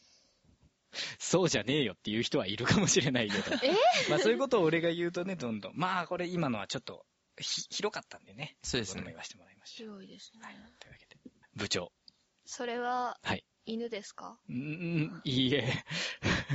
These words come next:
Speaker 1: <laughs> なんだと思ってんだって感じになる。
Speaker 2: とりあえず副部長が好きなものと思って。
Speaker 1: <laughs> そうだね。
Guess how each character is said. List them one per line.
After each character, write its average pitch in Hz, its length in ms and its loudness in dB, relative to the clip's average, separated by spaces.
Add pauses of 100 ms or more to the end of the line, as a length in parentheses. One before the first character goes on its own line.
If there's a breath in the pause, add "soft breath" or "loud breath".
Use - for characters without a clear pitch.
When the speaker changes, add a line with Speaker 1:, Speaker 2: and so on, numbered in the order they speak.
(140)
Speaker 1:
<laughs> - 880 -2
な 147 220 10
ん 240 80 12
だ 180 100 12
と 131 120 6
思 127 140 8
っ 123 40 0
て 127 160 4
ん 95 80 -4
だ 90 80 -4
っ - 40 -10
て - 120 -2
感 - 220 8
じ 143 180 6
に - 20 8
な - 160 12
る。 185 240 4 (240)
Speaker 2:
と 285 80 2
り 269 180 4
あ 294 60 6
え 302 60 4
ず 254 140 2
副 - 160 0
部 262 100 2
長 226 160 2
が 202 120 0
好 - 80 -10
き 233 120 -2
な 202 80 0
も 185 100 -2
の 180 100 -2
と - 80 0
思 254 100 2
っ 254 60 6
て。 151 260 4
Speaker 1:
<laughs> - 20 2
そ 156 180 8
う - 20 4
だ 107 120 4
ね。 113 260 2